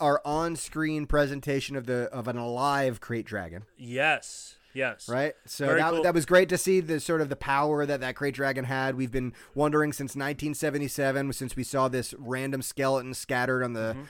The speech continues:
Speaker 1: wastelands of Tatooine. Look at this big, fearsome creature. It must have been great. So we got to see what that looks like on screen, which
Speaker 2: So,
Speaker 1: is awesome.
Speaker 2: so it's funny because, you know, I've mentioned numerous times that I'm still playing the Star Wars Galaxies game.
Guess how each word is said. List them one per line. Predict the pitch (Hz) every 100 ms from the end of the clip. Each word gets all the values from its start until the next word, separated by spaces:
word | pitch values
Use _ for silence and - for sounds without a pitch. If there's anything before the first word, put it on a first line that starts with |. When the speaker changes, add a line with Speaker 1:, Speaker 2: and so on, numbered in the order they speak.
| -
Speaker 1:
wastelands | 127 156 - 151 151 147 135
of | 131
Tatooine. | 143 135 139 131 131 131
Look | 147
at | 143
this | 135
big, | - 139 135
fearsome | - 151 156 151 143
creature. | - 147 - 143
It | 127
must | 127 -
have |
been | 123 120
great. | 147 160 165 - - - -
So | 143
we | 143
got | 160 -
to | 139
see | 165
what | 156
that | 156 151
looks | 143 151
like | 143 - -
on | 143 143
screen, | 139 - 135 120 110
which | 107
Speaker 2:
So, | 170
Speaker 1:
is |
awesome. | 170 90 85
Speaker 2:
so | - 180
it's | 170 -
funny | 196 180
because, | 143 151 151 143 - -
you |
know, | 147 135
I've | 147 143
mentioned | 147 151 - 143
numerous | 160 160 -
times | 139 135 131
that | 131
I'm | 127
still | 156
playing | 139 151 135 131
the | 127
Star | - 147 131
Wars | 131 131 123
Galaxies | 139 127 123 - 120 107
game. | 113 110 107